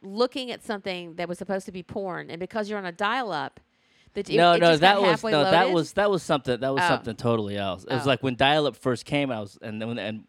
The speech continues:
Speaker 2: he was like, "Oh, let's look at porn," and you're sitting there just watching, like
Speaker 1: Right, you, you get half an
Speaker 2: Yeah,
Speaker 1: areola,
Speaker 2: yeah.
Speaker 1: you get nailed.
Speaker 2: No, this was, like, this was years before that.
Speaker 1: Oh, okay.
Speaker 2: Um, but just seeing, you know, what, w-, you know, what they're going through and knowing that I w-,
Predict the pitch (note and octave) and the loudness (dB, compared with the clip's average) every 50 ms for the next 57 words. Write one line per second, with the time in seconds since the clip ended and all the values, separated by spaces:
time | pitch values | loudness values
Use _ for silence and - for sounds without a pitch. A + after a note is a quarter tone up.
0 | - - _ - A2 G#2+ G#2 G2+ G2+ G2 A#2+ C3 B2 B2 A#2+ - B2+ A2+ A#2 A2 | -20 -20 _ -12 -12 -8 -8 -8 -4 -2 0 0 0 0 -2 -4 -4 -4 -4 -4
1 | - C#3 C3+ B2+ A#2+ D#2+ G#2 A2 G#2+ - - C#3+ C3+ C3+ A#2+ G2+ F#2+ G2 G2 G2 | 0 2 2 2 2 -2 -6 -8 -10 -6 -4 -4 -4 -4 -6 -6 -8 -10 -6 -4
2 | G#2 G2 G2+ - F#2 F#2 F2+ - G#3 - C#3+ F#3 F#3 F#3+ - _ F#3 F3 F3 F3 | -4 -4 -4 -8 -12 -12 -8 -8 -8 -8 -8 -10 -12 -12 -12 _ -10 -10 -10 -10
3 | - - F3+ F3+ F3+ - E3 D3+ D#3 D#3+ D#3 D#3 A2 D#3 D3+ D3 D3 D3+ E3 D#3+ | -4 -4 -4 -4 -4 -6 -10 -8 -6 -6 -4 -2 -2 -2 -4 -6 -8 -8 -12 -16
4 | D#3 - - - D3+ D3 D3 D3+ - C#3 C3+ F3 G#3+ - - E3 B2 - - - | -14 -14 -16 -16 -14 -16 -6 0 0 0 2 2 0 0 0 -2 -2 -2 -6 -10
5 | G#2+ F#2+ F2+ - _ B2+ B2+ - - G#2+ F2+ - - _ _ _ _ _ _ _ | -10 -10 -10 -10 _ -8 -8 -8 -8 -10 -10 -12 -14 _ _ _ _ _ _ _
6 | _ _ _ _ _ _ _ C#3+ D#3+ D#3 D3+ C#3 C3 B2 A2+ G#2 - F#2+ - - | _ _ _ _ _ _ _ -8 -4 -2 0 0 0 0 -4 -6 -10 -14 -14 -12
7 | F#2+ F2+ E2+ E2+ E2 D2+ D#2 D#2+ - _ - - D#3+ D#3 C#3+ D3 - _ - - | -12 -12 -12 -12 -14 -16 -16 -20 -20 _ -14 -10 -10 -10 -10 -12 -14 _ -20 -20
8 | C#3 _ _ _ _ - A2+ A2+ G#2+ G2+ G2 F#2 E2+ D#2+ - _ _ _ _ _ | -20 _ _ _ _ -2 0 2 2 2 0 -4 -6 -12 -18 _ _ _ _ _
9 | _ _ _ _ _ _ _ _ _ _ _ _ _ _ _ - _ - D3+ D3+ | _ _ _ _ _ _ _ _ _ _ _ _ _ _ _ -6 _ 4 4 4
10 | D3 - E3+ F#3+ F3+ - - - F3 F#3+ G3 F#3 F3 D#3+ - C3 D3+ C3+ B2 A#2+ | 4 2 0 0 0 -2 -4 -2 0 0 0 0 -4 -6 -8 -4 -2 0 0 0
11 | A#2 A2 G#2+ G#2+ F#2+ - - _ _ _ _ _ _ _ _ _ _ B2+ C3 C3 | 0 0 -2 -4 -6 -10 -20 _ _ _ _ _ _ _ _ _ _ -6 -4 -4
12 | B2+ - - A2 A#2 G#2 - G#2+ G#2 - - B2+ A2+ A2 A#2 A#2+ A#2 - C3 B2+ | -4 -4 -6 -10 -14 -14 -14 -18 -18 -12 -8 -6 -6 -4 -4 -6 -2 0 -2 -2
13 | B2 A#2 B2+ B2+ C3 C3+ C#3 C3+ - A#2 G#2+ G#2+ - A2 G#2+ A2 A2+ A#2+ B2 B2+ | -2 -2 -2 -2 0 -2 -2 -4 -6 -8 -6 -6 -6 -8 -8 -4 -2 0 0 0
14 | B2+ A#2+ A2 G#2+ F#2+ G2 A2 A2 A2+ A2 | 0 -2 -2 -4 -4 -2 0 -2 -2 -2